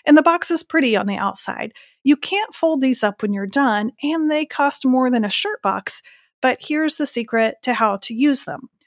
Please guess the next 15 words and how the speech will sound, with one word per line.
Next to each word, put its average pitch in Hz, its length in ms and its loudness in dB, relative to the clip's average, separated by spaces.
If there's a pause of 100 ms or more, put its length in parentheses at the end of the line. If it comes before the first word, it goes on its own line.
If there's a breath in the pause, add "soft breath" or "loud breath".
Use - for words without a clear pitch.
(220)
So 226 560 4
let's - 160 -2
say 240 260 2
you 233 220 2
buy 208 440 -2 (100)
a 196 100 -2
few 226 580 -2 (200)
fancy 262 480 2
gift 226 320 -2
boxes 208 880 -2
after 220 280 0
Christmas 285 640 2
on 208 140 0
a 202 40 0
discount. 233 680 2